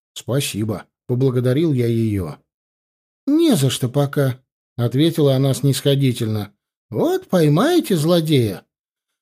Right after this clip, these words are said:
"Все, уходим", начал выталкивать я Славку с Мишкой. "Нам еще к Тимуру надо успеть. И просьба огромная, пока не поймаем убийцу, никому ни слова о наших засадах,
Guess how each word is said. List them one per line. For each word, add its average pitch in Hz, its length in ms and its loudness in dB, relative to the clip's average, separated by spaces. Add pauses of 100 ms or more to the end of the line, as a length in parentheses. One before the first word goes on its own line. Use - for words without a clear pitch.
(120)
"Все, 123 400 -2
уходим", 113 840 0 (240)
начал 107 420 -4
выталкивать 135 680 -2
я 131 120 -2
Славку 107 440 -6
с - 120 -10
Мишкой. 104 520 -6 (320)
"Нам 117 220 -2
еще 117 320 -2
к - 60 -14
Тимуру 139 400 2
надо 120 260 0
успеть. 110 580 -6 (500)
И 92 80 -8
просьба 98 460 -4
огромная, 90 500 -6
пока 120 340 -2
не 123 120 2
поймаем 131 500 2
убийцу, 135 600 0 (540)
никому 123 420 0
ни 135 120 4
слова 156 480 2
о 135 40 4
наших 143 340 2
засадах, 147 760 -2